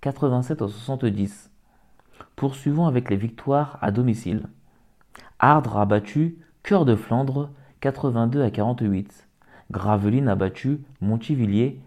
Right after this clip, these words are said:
quatre-vingt-dix à quatre-vingt-un. Césaire-le-Vilain a battu Bruay-la-Buissière,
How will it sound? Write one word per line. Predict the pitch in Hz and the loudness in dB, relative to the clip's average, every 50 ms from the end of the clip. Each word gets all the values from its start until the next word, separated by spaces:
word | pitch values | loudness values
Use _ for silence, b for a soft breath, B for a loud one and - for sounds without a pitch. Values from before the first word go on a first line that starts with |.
| B B B - | B B B -6
quatre-vingt-dix | - 143 - - 170 160 147 131 117 113 123 147 - - | -6 -6 -2 0 0 2 2 2 0 0 -2 -4 -4 -4
à | 90 | -4
quatre-vingt-un. | - 98 101 - 135 110 107 104 - 92 101 95 95 - - _ _ _ _ B B B B B B B B | -4 -4 -2 -2 0 0 0 0 -2 -2 -4 -4 -6 -10 -16 _ _ _ _ B B B B B B B B
Césaire-le-Vilain | - - - 113 104 101 107 104 104 101 98 95 104 110 127 143 - | -8 -2 0 2 2 4 4 2 2 2 2 2 0 0 0 0 -2
a | - 92 | -2 -2
battu | - 92 92 - - 139 147 143 B B B B B - | -2 -2 -4 -2 -2 -2 -4 -4 B B B B B -8
Bruay-la-Buissière, | - 98 98 123 143 139 110 95 98 110 113 - - 123 123 139 151 151 - | -6 -4 0 2 2 2 2 2 0 -2 -4 -4 -2 -2 0 0 -2 -4 -8